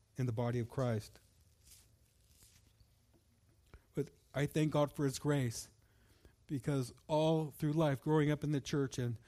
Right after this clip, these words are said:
hearing the word of God and building my relationship with God, I, God worked on me. I was out of church for, like, six months, but God worked on my heart, and I knew I had to be in his body. And he plugged me right back in, and I continued my relationship with God.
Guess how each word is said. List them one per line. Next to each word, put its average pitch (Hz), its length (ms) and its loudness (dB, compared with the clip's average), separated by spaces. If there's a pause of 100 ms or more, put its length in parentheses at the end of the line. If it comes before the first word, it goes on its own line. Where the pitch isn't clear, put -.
(280)
hearing 160 300 4
the 147 80 2
word 139 180 2
of 131 140 -4
God 120 260 -2
and 120 160 -6
building 160 260 2
my 147 80 2
relationship 135 560 0
with 127 120 -6
God, 131 260 -2
I, 131 240 -4 (220)
God 143 280 -2 (320)
worked 151 280 2
on 123 120 0
me. 117 100 0
I 120 80 -2
was 127 180 -4
out 139 180 2
of 147 80 0
church - 220 -6
for, - 140 -6
like, 131 140 -2
six - 320 -2
months, 156 380 -2 (320)
but 127 140 -8
God 143 200 0
worked 139 220 0
on 131 140 2
my 131 80 0
heart, 131 320 -2
and 117 160 -2 (260)
I 139 140 0
knew 143 180 2
I 123 40 -2
had 127 140 -2
to 120 60 0
be 120 140 0
in 127 80 0
his 117 100 -4
body. 120 320 -4
And 113 280 -10
he 127 40 -4
plugged 143 320 0
me 139 120 2
right 135 220 0
back 143 240 0
in, 151 300 2 (600)
and 135 160 0
I 127 260 -4
continued 139 640 0
my 147 80 -2
relationship 139 640 -2
with 135 140 -6
God. 120 340 -4